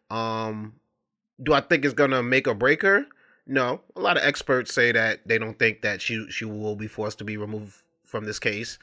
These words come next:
um, because they really can't prove that there was a financial gain. That's where the illegal part comes in. Like, were they using money to go take trips together?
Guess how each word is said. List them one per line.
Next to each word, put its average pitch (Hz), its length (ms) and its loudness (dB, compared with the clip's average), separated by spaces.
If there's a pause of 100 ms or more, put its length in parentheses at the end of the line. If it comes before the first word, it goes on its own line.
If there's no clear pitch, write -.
(340)
um, 104 540 -6 (160)
because 147 240 2
they 135 100 6
really 139 440 4
can't - 360 2
prove 139 720 2
that 110 180 -4 (160)
there 120 160 0
was 120 140 -2
a 113 60 -4
financial 117 540 -2
gain. 110 360 0
That's - 120 0
where 180 120 4
the 156 120 6
illegal 135 360 2
part 110 260 -2
comes 104 220 -8
in. 98 160 -10
Like, 101 260 -6 (260)
were 131 160 2
they 147 140 6
using 151 400 4
money 143 380 4
to 139 120 -2
go 127 220 0
take 127 240 -2
trips - 240 0
together? 135 580 2